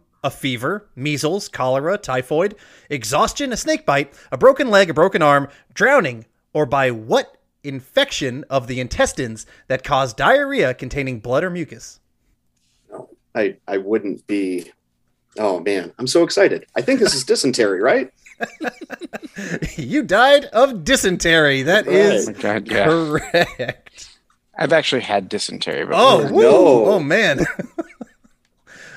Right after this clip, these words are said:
Speaker 1: That cannot be
Speaker 3: When I
Speaker 1: fun.
Speaker 3: was in India. No, no, it was not fun. No.
Speaker 1: <laughs> Oh, jeez.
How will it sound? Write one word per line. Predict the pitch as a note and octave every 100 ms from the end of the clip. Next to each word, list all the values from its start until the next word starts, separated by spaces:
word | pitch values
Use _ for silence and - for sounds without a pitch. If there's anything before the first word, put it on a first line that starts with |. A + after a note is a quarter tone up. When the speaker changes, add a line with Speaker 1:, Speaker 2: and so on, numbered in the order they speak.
| -
Speaker 1:
That | - - - C#3+ - - D3+ D#3+ _ _ -
cannot | - A3 B3 F#3+
be | E3+
Speaker 3:
When | E3
I |
Speaker 1:
fun. | E3
Speaker 3:
was | D#3
in | E3 D#3+ -
India. | F#3 F3 C#3+ A2+ A#2 -
No, | D3 A2 A#2
no, | C3+
it | C3 B2
was | A2+ A2
not | G#2+ -
fun. | - - _ -
No. | C3+ - -
Speaker 1:
<laughs> |
Oh, | F#4 D4 - _ C3+ _ C#3 _
jeez. | - B2+ B2+ C3+ -